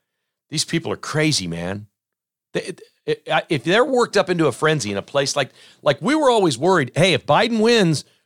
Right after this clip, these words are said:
the border could be open and millions more people could come in. And by the way, ten people are coming in right now for every one that came in under Trump. It's a ten-to-one ratio getting worse.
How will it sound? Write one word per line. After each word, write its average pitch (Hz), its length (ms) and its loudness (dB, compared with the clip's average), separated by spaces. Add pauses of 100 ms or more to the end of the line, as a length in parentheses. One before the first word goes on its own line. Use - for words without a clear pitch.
(100)
the 135 80 0
border 202 280 4
could 185 140 -2
be 156 140 2
open 190 240 2
and 131 140 0
millions 185 320 2
more 185 160 0
people 170 240 -2
could 117 140 -14
come 165 120 -4
in. 135 160 0 (280)
And 139 100 -4
by 175 160 2
the 185 80 2
way, 151 220 0 (320)
ten 254 480 -2
people 196 420 -4
are 117 80 0
coming 165 300 0
in 147 120 -2
right 143 240 -2
now 135 160 -2
for 123 200 -6
every 131 240 -2
one 123 360 0
that 107 120 -8
came 123 220 -4
in 113 100 -2
under 104 200 -6
Trump. 85 320 -10 (640)
It's 180 200 2
a 175 60 0
ten-to-one 180 480 0
ratio 160 380 0
getting 135 240 0
worse. 160 440 0